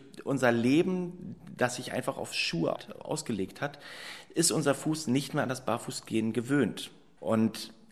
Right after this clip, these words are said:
es ist einfach so, dass immer mehr Leute Fußproblematiken bekommen. Sehe ich bei mir in der Praxis,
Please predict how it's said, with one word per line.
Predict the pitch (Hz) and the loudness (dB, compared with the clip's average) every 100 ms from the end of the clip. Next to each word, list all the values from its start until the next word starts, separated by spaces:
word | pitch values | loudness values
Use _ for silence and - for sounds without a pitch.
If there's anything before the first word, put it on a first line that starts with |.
| - | -6
es | - 123 | -2 -2
ist | 165 | -2
einfach | 95 156 147 | -2 0 -2
so, | 147 143 135 | -2 -2 -2
dass | 127 | -2
immer | - - 190 190 | -2 4 4 4
mehr | 180 143 143 | 2 2 2
Leute | 131 123 120 | 2 0 0
Fußproblematiken | - 170 - 135 117 101 92 - - | -2 -2 -2 -4 -2 -2 -2 -6 -8
bekommen. | 85 - 95 92 | -8 -6 -6 -2
Sehe | 117 | -2
ich | 127 | 0
bei | 139 | 2
mir | 135 156 | 2 4
in | |
der | 151 | 2
Praxis, | 143 - 143 - 139 131 - | 2 0 0 0 -2 -2 -8